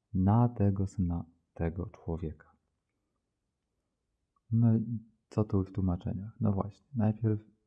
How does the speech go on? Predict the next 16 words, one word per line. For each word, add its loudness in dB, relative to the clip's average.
problem 0
z -20
tym -2
„Amen, 2
amen”. -2
W -20
Bibli, -2
Biblii 0
Paulistów 4
„uroczyście 2
zapewniam 4
was”, -8
tak? -6
Tłumaczą 0
to -4
Pauliści. 0